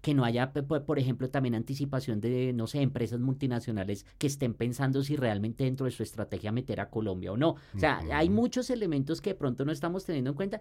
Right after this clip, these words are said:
Speaker 1: y hay, y hay otros también que, que definitivamente sí están comenzando. Yo el otro día veía los, los temas de cartera y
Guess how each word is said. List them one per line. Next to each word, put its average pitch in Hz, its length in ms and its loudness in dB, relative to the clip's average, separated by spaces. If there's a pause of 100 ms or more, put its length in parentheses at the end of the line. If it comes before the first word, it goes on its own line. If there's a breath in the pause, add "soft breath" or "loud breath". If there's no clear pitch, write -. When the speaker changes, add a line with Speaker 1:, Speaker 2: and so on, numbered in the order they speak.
(160 soft breath)
Speaker 1:
y 160 140 4
hay, 131 300 4
y 143 160 4
hay 120 160 4
otros 139 380 2
también 120 400 0
que, 170 300 0
que 160 160 2
definitivamente 120 760 0
sí 151 200 0
están 147 260 -2
comenzando. 147 560 0
Yo 135 140 2
el 127 60 0
otro 135 180 0
día 131 160 2
veía 127 180 0
los, 127 220 -2 (120)
los 123 200 0
temas 117 260 0
de 139 120 0
cartera 120 500 2
y 120 60 -2